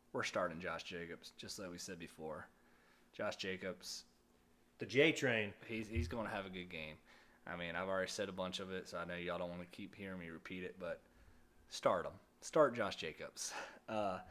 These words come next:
Speaker 1: the next one is James Conner at home versus Cincy. We're starting James Conner. He's gonna have a great game. It's against Cincy, like I said before. Especially if Big Ben doesn't play, he's gonna have a bigger game than before. They're gonna rely heavily on the run,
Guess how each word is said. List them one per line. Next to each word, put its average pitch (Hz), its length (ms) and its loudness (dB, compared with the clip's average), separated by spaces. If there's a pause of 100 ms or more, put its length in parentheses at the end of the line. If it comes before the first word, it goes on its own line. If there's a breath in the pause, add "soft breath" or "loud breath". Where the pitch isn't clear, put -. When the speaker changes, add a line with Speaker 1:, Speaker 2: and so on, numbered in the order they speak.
(220 loud breath)
Speaker 1:
the 104 60 -6
next 117 260 2
one 113 120 0
is 87 80 -8
James 101 360 -2
Conner 90 340 0
at 95 80 -4
home 95 140 0
versus 90 240 -4
Cincy. 107 480 -4 (800 soft breath)
We're 113 80 0
starting 92 440 0 (340)
James - 280 -8
Conner. - 380 -12 (260 soft breath)
He's 113 200 -2
gonna 101 100 2
have 95 80 0
a 90 40 -2
great 80 320 -6
game. 76 280 -10 (160)
It's 90 180 -6
against 101 320 -6
Cincy, 104 400 -4 (140)
like 95 120 -4
I 87 40 -4
said 92 160 -6
before. 90 500 -2 (380 loud breath)
Especially 107 320 -2
if 90 80 -8
Big 95 180 -4
Ben 95 160 -2
doesn't 90 240 -2
play, 95 260 0
he's 92 180 -8
gonna 90 80 -4
have 87 100 -2
a 87 40 -4
bigger 90 260 -4
game 87 280 -4
than 78 140 -8
before. 104 440 -2 (300 loud breath)
They're - 160 2
gonna 101 80 0
rely 90 300 0
heavily 123 400 0
on 127 80 2
the 117 80 0
run, 107 400 2